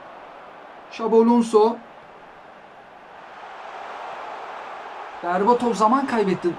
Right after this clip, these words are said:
topa vurma konusunda. Erkenden bastık ama Berbatov çok sağa doğru gitti. Güzel de şut çekemedi.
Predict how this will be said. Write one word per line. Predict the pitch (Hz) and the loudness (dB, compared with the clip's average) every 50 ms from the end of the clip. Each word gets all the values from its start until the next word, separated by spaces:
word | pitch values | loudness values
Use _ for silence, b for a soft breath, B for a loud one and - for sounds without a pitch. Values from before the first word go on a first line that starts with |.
| - - | -8 -6
topa | - 180 - 185 | -6 -4 -2 -2
vurma | 180 170 175 175 180 175 170 | 0 0 0 0 -2 -2 -4
konusunda. | - 180 170 170 - - 180 170 | -6 -6 -8 -8 -8 -6 -2 -2
Erkenden | 190 196 196 - 247 220 220 214 220 214 | -2 -2 -2 -4 -4 -2 -2 -2 0 0
bastık | 214 214 214 - - 240 - | 0 0 0 -2 -6 -4 -2
ama | 240 226 196 170 | 0 0 2 2
Berbatov | 180 180 185 196 208 202 220 226 226 | 2 0 2 0 0 0 0 0 -2
çok | - - 254 240 240 | -2 -2 -2 -2 -2
sağa | - - 214 190 180 175 | -2 -2 0 0 2 2
doğru | 175 170 165 165 | 2 2 2 0
gitti. | 160 180 180 - - 247 | -2 -4 -6 -6 -8 -8
Güzel | 202 220 196 247 226 202 180 | -6 -6 -4 -4 -4 -2 -2
de | 165 | -4
şut | 151 - 226 - | -4 -4 -8 -8
çekemedi. | - 226 196 - 220 202 190 165 135 113 - | -8 -8 -6 -4 -4 -2 -2 -2 -2 -4 -6